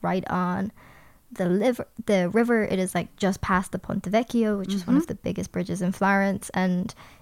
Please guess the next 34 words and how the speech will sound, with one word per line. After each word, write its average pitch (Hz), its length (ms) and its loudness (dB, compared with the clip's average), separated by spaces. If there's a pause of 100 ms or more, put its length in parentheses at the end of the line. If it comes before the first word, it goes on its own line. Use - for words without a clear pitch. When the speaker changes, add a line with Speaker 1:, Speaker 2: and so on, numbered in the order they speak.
(440)
Speaker 1:
it 208 280 2
has 202 320 2
been 190 580 4 (480)
a 202 80 2
haven 202 460 6
for 190 160 -2
some 185 180 2
of 180 120 0
the 180 60 -4
best - 280 -2
conversations 190 840 -2
and - 140 -2
pasta - 480 -6
that - 100 -6
I've - 180 -4
ever - 160 -4
Speaker 2:
Oh 185 80 -4
Speaker 1:
had - 160 -4
in - 80 -4
Speaker 2:
my - 100 -4
Speaker 1:
my - 40 -4
Speaker 2:
God. - 60 -6
Speaker 1:
entire - 400 -4
life. - 340 -10 (600)
Speaker 2:
I 202 80 0 (100)
love 160 140 2
Speaker 1:
Um, 151 60 -4
Speaker 2:
it. 156 100 -2
I 165 80 0
love 165 240 -2
Speaker 1:
my - 40 -16 (100)
Speaker 2:
Florence. 165 440 2
Speaker 1:
s-, - 20 -2
Speaker 2:
Ugh. 180 420 0